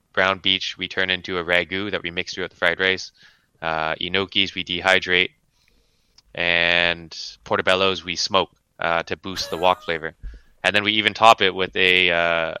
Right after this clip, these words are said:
something I call Singapore Crunch, which is inspired by Singaporean cereal prawn. So it's, like, a cereal that we make infused with brown butter, curry leaves, and Thai chili.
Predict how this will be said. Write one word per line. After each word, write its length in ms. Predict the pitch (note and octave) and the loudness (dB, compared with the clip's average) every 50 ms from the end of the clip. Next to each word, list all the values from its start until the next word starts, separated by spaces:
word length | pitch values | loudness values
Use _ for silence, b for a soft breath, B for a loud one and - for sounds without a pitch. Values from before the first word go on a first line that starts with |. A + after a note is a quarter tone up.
| - - | -12 -10
something 280 | - - G#2+ A2+ A#2 A2 | -6 -6 -2 2 4 4
I 80 | G#2 | 4
call 160 | - G#2+ G#2 | 4 2 0
Singapore 360 | - - G#2+ G2 F#2+ G#2 G2 F2 | 0 0 -4 -4 -2 -4 -4 -2
Crunch, 380 | - F#2+ F#2+ G#2+ - - - | -2 -2 -2 -2 -6 -12 -12
which 160 | F#2 F2+ - | -12 -10 -10
is 60 | - F#2+ | -10 -12
inspired 300 | F2 - - F2+ F2+ E2+ | -8 -2 0 0 0 0
by 80 | F2+ | -2
Singaporean 520 | - - G2 F#2 F2 - F#2 F#2 F#2 F2 - | -6 -6 -8 -8 -8 -4 -4 -4 -4 -4 -4
cereal 260 | - F2+ F2+ F2+ F2 | -6 -6 -6 -6 -6
prawn. 280 | - G2+ G#2+ A2+ A2+ _ _ _ _ _ _ _ _ _ _ _ | -4 -6 -6 -6 -8 _ _ _ _ _ _ _ _ _ _ _
So 100 | - F#2+ | -12 -12
it's, 100 | F#2 - | -8 -8
like, 80 | F#2+ F2+ | -4 -4
a 40 | F2+ | -2
cereal 340 | - - G2+ G2 G2 G2+ G2+ | -2 -2 0 0 0 0 0
that 100 | F#2 F#2 | -2 -2
we 100 | F#2 F#2+ | -2 -2
make 260 | F#2 F#2 F#2+ F#2+ - | 0 0 0 0 0
infused 360 | F#2+ F2+ - - F#2+ F#2 F2 - | -4 -14 -12 -10 -8 -6 -6 -6
with 120 | F2+ - | -6 -2
brown 220 | - F#2 F#2 F#2 F2 | 0 2 2 2 2
butter, 300 | F2+ F2+ F2 F2+ F2+ E2+ | 0 0 0 0 -2 -4
curry 300 | - - F#2+ F2 F2+ F2 | -6 -8 -8 -6 -6 -4
leaves, 300 | E2 F#2 F#2 F2 - - | -4 -4 -6 -6 -6 -8
and 100 | E2 - | -6 -2
Thai 140 | F2+ F2 F2 | -2 -2 -2
chili. 360 | - - F2+ F2+ F#2 F#2+ | -2 -4 -4 -2 -4 -4